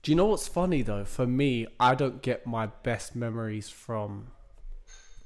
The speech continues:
parties or partying. Like, that's not where I'd say a lot of my best memories have come from. It's like, I might have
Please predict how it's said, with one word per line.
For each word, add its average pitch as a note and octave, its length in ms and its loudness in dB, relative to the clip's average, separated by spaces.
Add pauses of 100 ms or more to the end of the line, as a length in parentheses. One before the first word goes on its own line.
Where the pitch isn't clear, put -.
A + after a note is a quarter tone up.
(420)
parties A#2 880 -2 (240)
or G#2+ 120 -10
partying. G#2+ 680 -4 (1300)
Like, A#2 240 -2
that's - 320 0
not B2+ 240 0
where A#2 220 -2
I'd A2+ 160 -2
say A#2 260 -2
a G#2+ 80 -2
lot A2 160 -4
of A2 80 -8
my G#2+ 120 -6
best G#2+ 300 -8
memories G#2+ 320 -8
have A2+ 140 0
come G#2+ 220 -8
from. - 260 -14 (1120)
It's C#3+ 240 -2
like, B2 360 4 (520)
I C3 120 2
might C#3 240 4
have B2+ 240 -2